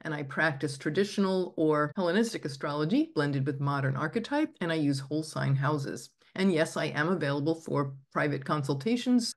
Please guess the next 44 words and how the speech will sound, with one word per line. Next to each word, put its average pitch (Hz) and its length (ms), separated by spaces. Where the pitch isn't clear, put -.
Go 277 180
to 254 460
star 156 320
sound 180 260
astrology 214 420
dot 247 240
com 330 300
if 208 140
you 165 100
want 151 140
to 175 80
know 170 120
more 156 200
information 143 500
about 143 240
that. - 280
Let's 240 360
talk 202 380
about 147 400
this 147 300
exciting 156 880
new 156 240
moon. 127 420
This 226 220
new 277 160
moon 214 160
is 202 100
going 175 200
to 202 60
happen 165 360
on 143 160
Thursday, 147 720
February 147 540
eighth, 294 340
six - 280
P 226 180
M 185 440
Eastern 147 340
Standard 139 360
Time. 254 320
This 240 340
moon 196 280
is 156 300
at 160 340